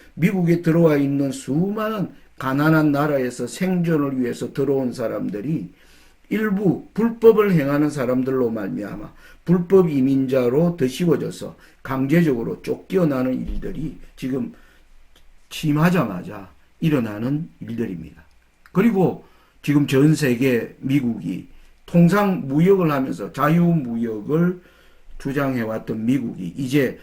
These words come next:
미국의 이익에 반하면 어떠한 나라라도 관세로 그들에게 크게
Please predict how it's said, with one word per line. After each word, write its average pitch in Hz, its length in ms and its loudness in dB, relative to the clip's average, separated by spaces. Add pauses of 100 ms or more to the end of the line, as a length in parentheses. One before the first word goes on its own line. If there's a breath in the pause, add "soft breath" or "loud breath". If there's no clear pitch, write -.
(180 loud breath)
미국의 156 580 4
이익에 202 680 0
반하면 139 800 0 (260 loud breath)
어떠한 208 640 0
나라라도 123 600 -2
관세로 135 800 0
그들에게 131 760 -2 (500 loud breath)
크게 208 560 0